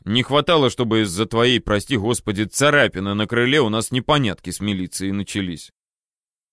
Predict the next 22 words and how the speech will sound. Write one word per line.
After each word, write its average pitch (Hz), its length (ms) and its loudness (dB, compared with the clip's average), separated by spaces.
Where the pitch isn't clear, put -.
Это 196 540 2
мне 139 360 4
и - 20 4
нужно. 95 560 -2
Самое 156 640 2
время 101 400 0
линять. 98 560 -4
Чаяния 135 460 4
Михалыча 135 540 2
мне 120 180 2
понятны. 127 560 -2
Нелегальный 123 640 2
бизнес 117 460 -2
на 107 140 0
птичьих 113 420 -4
правах 110 420 2
в - 60 -14
советских 110 520 0
гаражах — 110 640 2
очень 101 400 -4
шаткая 90 480 -4
затея. 101 520 -2